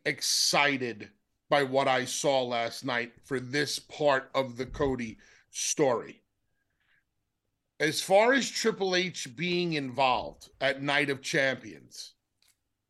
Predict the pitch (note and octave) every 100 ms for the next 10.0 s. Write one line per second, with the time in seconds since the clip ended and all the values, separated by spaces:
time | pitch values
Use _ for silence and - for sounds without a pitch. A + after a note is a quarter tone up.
0 | _ _ _ - C#3+ F3 F3+ F#3+ E3 D#3+
1 | D#3 C#3 - D#3+ C3 - C#3+ C3+ C3+ C3
2 | B2+ - C3+ B2+ A#2 B2 A#2 B2 A#2+ A2+
3 | A#2 A2+ A#2 A#2+ G#2+ - - - _ _
4 | _ C3+ C3 C#3+ F#3 A#3+ B3 B3 C4 B3+
5 | B3 A#3 _ - E3+ D#3+ - - E3 D#3+
6 | - - _ _ _ E3+ D#3+ E3 D#3 C#3+
7 | C#3+ B2+ A2+ G#2 - _ _ _ _ -
8 | E3+ D#3 B2+ A2 G2+ - _ _ C#3 C#3+
9 | D3+ C#3 C#3 C3+ B2+ B2+ C3+ C3 A#2 G#2